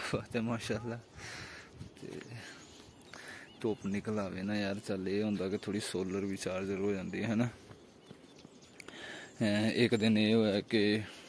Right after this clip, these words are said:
ਬਈ ਸਾਡੀ solar ਵੀ ਨਹੀਂ ਚਾਰਜਰ ਹੋਈ, ਠੀਕ ਆ। ਉੱਤੋਂ ਭੈਣ ਜਦੋਂ mobile ਚਾਰਜਿੰਗ 'ਤੇ ਲਾਉਣਾ ਤੇ solar ਬੰਦ ਹੋਈ ਜਾਂਦੀ ਸੀਗੀ।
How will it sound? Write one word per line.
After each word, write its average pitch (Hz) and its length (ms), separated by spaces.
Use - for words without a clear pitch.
ਬਈ 104 280
ਸਾਡੀ 107 220
solar 101 380
ਵੀ 95 160
ਨਹੀਂ 95 140
ਚਾਰਜਰ 95 440
ਹੋਈ, 95 240
ਠੀਕ 113 240
ਆ। 104 60
ਉੱਤੋਂ 113 320
ਭੈਣ 110 260
ਜਦੋਂ 110 220
mobile 107 380
ਚਾਰਜਿੰਗ 101 480
'ਤੇ 95 120
ਲਾਉਣਾ 98 280
ਤੇ 98 180
solar 92 380
ਬੰਦ 95 280
ਹੋਈ 110 180
ਜਾਂਦੀ 95 340
ਸੀਗੀ। 101 280